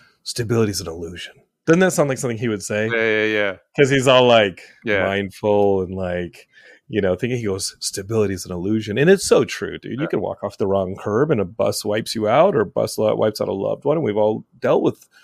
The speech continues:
Speaker 1: loss and things like that. And the,
Speaker 2: Yeah.
Speaker 1: the, the sudden, you know, the suddenness of, uh, unpredictability of life.
Speaker 2: Yeah, absolutely.
Speaker 1: Um, but I, I remind myself of that when, like, the last five months of this W G A strike,
Speaker 2: Yeah.
Speaker 1: and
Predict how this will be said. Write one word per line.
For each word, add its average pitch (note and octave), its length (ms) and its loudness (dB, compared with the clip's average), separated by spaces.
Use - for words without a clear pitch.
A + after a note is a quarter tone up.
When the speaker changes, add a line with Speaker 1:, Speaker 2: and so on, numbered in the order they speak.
Speaker 1:
loss G#2 460 2
and G2+ 160 -10
things G#2 260 -4
like G2 180 -2
that. G#2 280 2
And G2 100 -6
the, F#2 120 -4
Speaker 2:
Yeah. F#2 100 -6
Speaker 1:
the, - 320 -4
the G#2+ 80 -2
sudden, G2+ 840 -4
you A#2+ 80 -10
know, G2 280 -4
the G#2+ 160 -4
suddenness G#2+ 460 -2
of, F#2+ 100 -8
uh, G#2 100 -10
unpredictability A2 680 -2
of F#2+ 100 -8
life. F#2+ 460 -8
Speaker 2:
Yeah, F#2+ 200 -8
absolutely. G2 420 -4
Speaker 1:
Um, F#2 440 -4
but C#3 120 2
I, C3+ 60 6
I C#3+ 160 2
remind E3+ 340 4
myself D#3 380 0
of A2+ 160 -4
that A2+ 360 0
when, C3 580 0
like, C3+ 160 -2
the C3 80 0
last C3 340 2
five D3 240 4
months D#3+ 320 -2
of A2+ 80 -6
this A#2 140 -6
W C3 240 -2
G A#2+ 260 0
A E3 60 -2
strike, - 500 -6
Speaker 2:
Yeah. F2+ 300 -4
Speaker 1:
and A2 580 0